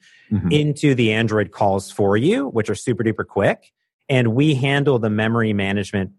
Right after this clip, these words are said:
Speaker 2: back and forth. So regardless if you're on I O S or Android, you have full garbage collection. You don't have to worry about it. We handle everything for you, which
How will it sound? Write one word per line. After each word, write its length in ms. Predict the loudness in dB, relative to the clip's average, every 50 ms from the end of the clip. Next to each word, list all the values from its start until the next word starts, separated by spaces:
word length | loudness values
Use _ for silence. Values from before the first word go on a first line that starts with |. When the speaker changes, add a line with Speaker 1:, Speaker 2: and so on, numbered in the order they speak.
| _ _ 0
Speaker 2:
back 240 | 0 0 0 0
and 120 | -2 -4 -2
forth. 320 | 0 0 0 0 -2 -4
So 380 | -4 -2 0 2 2 0 0 -4 _ _ _ _ _
regardless 580 | -2 0 0 2 2 2 2 2 0 -2 -2 -2
if 100 | -2 0
you're 100 | 0 0
on 100 | 0 0
I 260 | -2 -2 0 0 0
O 80 | 0
S 200 | 0 0 -2 -2
or 180 | -2 -2 0 0
Android, 640 | 0 0 -2 -2 -4 -4 -2 -2 -2 -2 -4 -8 -8 -4
you 100 | -2 -2
have 80 | -2
full 200 | 0 2 2 2
garbage 420 | 2 2 2 2 2 0 -2 -4 -2
collection. 640 | -2 0 0 0 -2 -2 -4 -4 -4 -2 -2 -4 -6 -8 _ _ _ -2
You 120 | 0 0
don't 80 | 2 0
have 100 | 0 0
to 100 | 2 2
worry 240 | 2 4 2 2
about 320 | 2 2 0 0 0 0 -2
it. 160 | -2 -4 -4
We 140 | -2 -2 0
handle 320 | 0 0 0 0 0 0
everything 320 | 0 0 0 -2 -2 -4 -4
for 240 | -4 -2 -2 -2 -2
you, 160 | -2 -2 -2
which 240 | -2 -2 -4 -6